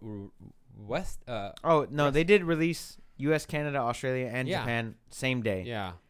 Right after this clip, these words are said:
Speaker 2: The rest of the world got
Speaker 1: Yeah,
Speaker 2: it on the
Speaker 1: yeah,
Speaker 2: nineteenth,
Speaker 1: later,
Speaker 2: which was
Speaker 1: later.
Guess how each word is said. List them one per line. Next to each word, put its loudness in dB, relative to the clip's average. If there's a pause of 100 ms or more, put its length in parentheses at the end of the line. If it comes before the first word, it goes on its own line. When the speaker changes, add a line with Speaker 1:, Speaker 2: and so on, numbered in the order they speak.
(320)
Speaker 2:
The 2
rest 6
of 2
the 4
world 6 (460)
got 8
Speaker 1:
Yeah, 8
Speaker 2:
it 2
on 2
the 4
Speaker 1:
yeah, 4
Speaker 2:
nineteenth, 4
Speaker 1:
later, 2
Speaker 2:
which -2
was 0
Speaker 1:
later. 4